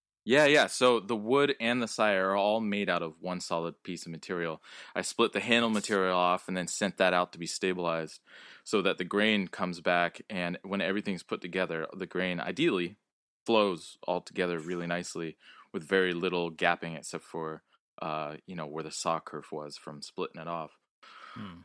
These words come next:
Speaker 1: Um, but yeah, it's been a
Speaker 2: Beautiful.
Speaker 1: serious challenge. It's something I've been wa-, wanting to do for three, four years now, and,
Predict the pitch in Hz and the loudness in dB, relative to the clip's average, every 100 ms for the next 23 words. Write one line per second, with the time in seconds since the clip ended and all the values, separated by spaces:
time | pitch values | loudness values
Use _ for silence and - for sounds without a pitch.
0 | - 95 92 87 82 82 _ _ _ _ | -4 0 2 0 -2 -8 _ _ _ _
1 | 92 95 85 110 139 131 - - 127 110 | 2 4 4 2 4 4 2 2 4 4
2 | - 110 101 92 98 110 107 104 101 101 | 2 2 2 0 0 0 2 2 2 2
3 | 104 120 113 117 107 92 98 117 110 90 | 0 0 0 2 0 0 0 0 0 2
4 | 85 82 78 - 92 101 101 95 92 95 | 2 -2 -6 -8 -4 -4 -2 0 0 0
5 | 101 98 101 - _ 104 92 87 85 85 | 0 0 0 -8 _ -6 -4 -4 -8 -10